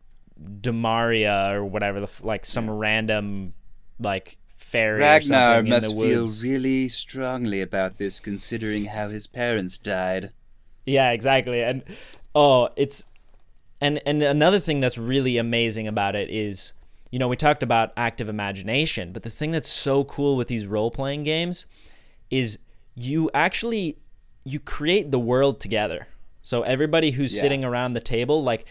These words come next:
Speaker 1: it's so interesting because, uh, I, I remember I had, one time I had a really awesome game master who was, he was really, really fucking good. And we had, s-, and I was playing with all my buddies.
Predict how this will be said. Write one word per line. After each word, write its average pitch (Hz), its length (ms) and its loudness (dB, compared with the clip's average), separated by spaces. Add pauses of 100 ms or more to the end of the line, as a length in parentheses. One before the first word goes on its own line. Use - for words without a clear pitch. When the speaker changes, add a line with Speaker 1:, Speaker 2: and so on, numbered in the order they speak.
(200)
Speaker 1:
it's - 140 -6
so 170 200 2
interesting 143 460 -2
because, 120 380 -2 (920)
uh, 113 460 0
I, 120 180 0
I 87 80 0
remember 143 380 2
I 117 100 4
had, 123 320 2
one 135 240 0
time 131 200 0
I 120 40 -2
had 120 160 0
a 110 160 -2 (140)
really 120 760 0 (160)
awesome 110 640 0 (360)
game 107 260 -2
master 92 380 -6
who 104 140 -6
was, 101 260 -6 (100)
he 127 220 -4
was 107 240 -4
really, 110 420 -2
really 101 300 -6
fucking 92 400 -10
good. 87 280 -8
And 95 200 -10
we 113 120 -6
had, 117 360 -6
s-, - 320 -6
and 120 120 -6
I 120 80 -2
was 120 100 -4
playing 135 240 -4
with 120 100 -4
all 127 80 0
my 120 120 -2
buddies. 113 580 -2